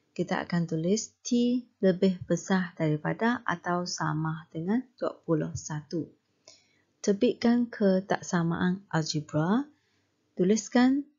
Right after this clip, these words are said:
dia dalam simbol ketaksamaan daripada ayat atas ni, ya. T lebih besar atau sama dengan dua puluh satu. Kemudian, wakilkan ketaksamaan pada garis nombor.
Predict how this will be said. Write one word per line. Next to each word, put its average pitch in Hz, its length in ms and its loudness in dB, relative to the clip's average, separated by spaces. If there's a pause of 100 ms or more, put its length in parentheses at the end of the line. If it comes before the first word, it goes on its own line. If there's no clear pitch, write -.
(440)
dia 202 180 8
dalam 185 380 4
simbol 165 560 0
ketaksamaan 156 1120 -6
daripada 160 400 -8
ayat 160 320 -4
atas - 400 -10
ni, 160 240 -2
ya. 247 100 0 (380)
T 233 480 2
lebih 175 320 4
besar 226 400 0
atau 180 240 -2
sama 165 400 -2
dengan 151 320 -2
dua - 240 -8
puluh 151 400 -2
satu. 147 480 -6 (880)
Kemudian, 196 640 2
wakilkan 240 640 2
ketaksamaan 185 1040 0
pada 160 420 -6
garis 156 400 -4
nombor. 156 600 0